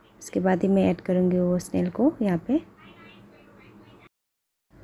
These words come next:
So, मैंने इसको बहुत देर boil कर लिया है, बहुत देर तक। ये पकाएगी नहीं, इसे try, try कर सकते हैं। So, ये अभी पक गया है। So, अभी इसको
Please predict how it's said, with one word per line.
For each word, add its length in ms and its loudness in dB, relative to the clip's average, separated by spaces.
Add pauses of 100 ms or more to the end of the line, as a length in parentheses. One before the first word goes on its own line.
(400)
So, 240 -2
मैंने 240 2
इसको 200 -4
बहुत 400 2
देर 280 2
boil 260 2
कर 180 -4
लिया 220 -2
है, 380 2 (580)
बहुत 180 -4
देर 200 0 (100)
तक। 140 2 (360)
ये 160 -2 (120)
पकाएगी 400 -4
नहीं, 180 -2
इसे 240 -8
try, 240 -8 (140)
try 160 -4
कर 100 -8
सकते 220 -10
हैं। 80 -12
So, 120 -6
ये 180 0
अभी 160 0 (120)
पक 200 -4
गया 140 0
है। 140 0 (600)
So, 760 -8
अभी 180 -2
इसको 260 -10